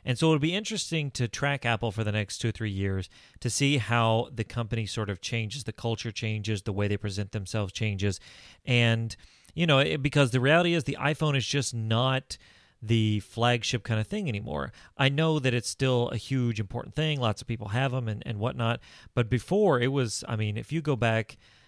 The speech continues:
you know, ten years, it was iPhone and then other stuff. And now, you know, with the Apple Watch and the iPad and, you know, now these services that they're adding,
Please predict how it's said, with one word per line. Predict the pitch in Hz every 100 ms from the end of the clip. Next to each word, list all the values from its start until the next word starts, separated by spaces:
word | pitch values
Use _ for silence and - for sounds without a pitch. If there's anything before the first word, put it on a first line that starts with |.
| -
you | 110
know, | 104
ten | - 151 135
years, | 123 151 113 98 - - _ _ _ - _ _ - 120 110 -
it | 156
was | 160 147 113 - -
iPhone | 147 170 165 151 147 131
and | 117
then | 117
other | - 117 110
stuff. | - - 113 107 - _ - - _ -
And | 113
now, | 117 165 147 107 101 - _ -
you | 117
know, |
with | 107 107
the | 113
Apple | 107 110 101
Watch | 120 123 113 - -
and | 127 113
the |
iPad | - 123 131 - 113 104 101
and, | 117 107 101 101 - - _ -
you |
know, | 110 113
now | 113 113 113
these | 113 110
services | - - 139 131 - 117 95
that | 110
they're | 113 -
adding, | 117 104 101